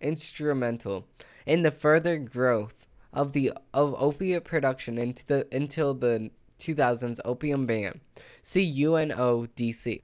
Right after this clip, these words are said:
This recycling drug money was used to finance the post-Cold War insurgencies in Central Asia and the Bar-, Balkans, including Al-, A I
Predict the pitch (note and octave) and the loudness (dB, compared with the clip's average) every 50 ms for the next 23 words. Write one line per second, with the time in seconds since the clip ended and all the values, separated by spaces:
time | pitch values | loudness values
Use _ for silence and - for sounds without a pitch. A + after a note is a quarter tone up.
0 | _ _ - E3+ F#3+ - - G3 G3 F#3+ - F#3 E3 - F3 F3 F3+ F3 E3+ D3+ | _ _ 0 0 2 2 2 0 0 0 0 -2 -2 0 0 0 0 0 -2 0
1 | C3 C3 C3 C3 A#2+ B2 A#2 A#2+ B2 B2 A2 G2+ A2 A#2+ B2+ A#2+ A#2+ C3 C#3 D3 | 2 2 2 2 0 0 -2 0 0 0 -2 -2 0 0 0 0 -2 -2 -2 -2
2 | C#3+ - - C3+ C#3 - B2 C3 D3 D#3+ E3 E3 D#3+ - - B2+ A#2+ - - D3 | -2 -4 -8 -8 -6 -4 -4 -2 0 0 -2 -2 -4 -4 -4 -4 -4 -4 -4 -4
3 | D3+ D#3 - - - - D#3+ D3 D3 C#3+ C#3 B2 - B2 B2+ C3 B2 A#2+ A#2+ - | -4 -4 -8 -12 -8 -2 0 0 0 0 -4 -6 -4 0 2 2 2 2 0 -4
4 | - - _ - C3+ C#3+ C#3 C#3 - C#3+ C3 B2+ A#2 A#2 A2 G#2+ G#2+ - - G2+ | -12 -18 _ -4 -4 -4 -4 -2 0 2 2 2 0 -2 -6 -8 -8 -8 -6 -6
5 | G2+ G#2 G#2+ - - _ - - - - D#3+ D#3+ - - F3 F3 F#3 - - G3+ | -6 -6 -8 -10 -14 _ -20 -20 -8 -6 -4 -4 -2 0 0 0 0 -2 -2 0
6 | G3+ G3 F3+ - - _ _ _ C3 D3 D3+ D#3 C#3 - B2 G2+ G2 G2+ - - | 0 0 -2 -4 -6 _ _ _ -2 -2 0 0 0 -2 -2 -2 -2 -4 -10 -14
7 | - - _ - D#3 E3 E3+ D#3+ D3 C#3+ C#3+ D3 D#3 E3 D#3+ E3 - - D#3 C#3+ | -20 -20 _ -4 -2 0 2 0 2 2 2 4 4 4 2 -2 -8 -18 -18 -18
8 | - _ _ - C3+ C3+ C#3 C#3+ D3 C#3+ C#3 - _ _ _ _ _ - - D#3 | -18 _ _ 2 4 4 4 4 2 0 -6 -12 _ _ _ _ _ -8 -4 -2
9 | C3 A#2+ A#2 A#2 A#2 A#2 - - _ _ - - _ - C#3+ C#3+ C#3 - E3 E3 | -2 0 -2 -2 -4 -8 -12 -18 _ _ -20 -16 _ -2 -2 0 2 4 6 6
10 | E3 D#3+ D#3 D3+ B2 - - _ _ _ - C#3+ D3+ D3+ C#3 - - - - - | 6 4 2 0 -4 -6 -12 _ _ _ 0 2 2 2 2 -2 -6 -12 -20 -6
11 | - - D#3 F3+ F#3+ F3+ - - C3 C3 C3 B2 A#2+ A#2+ B2+ | 0 4 4 4 4 2 2 2 2 4 4 4 4 2 0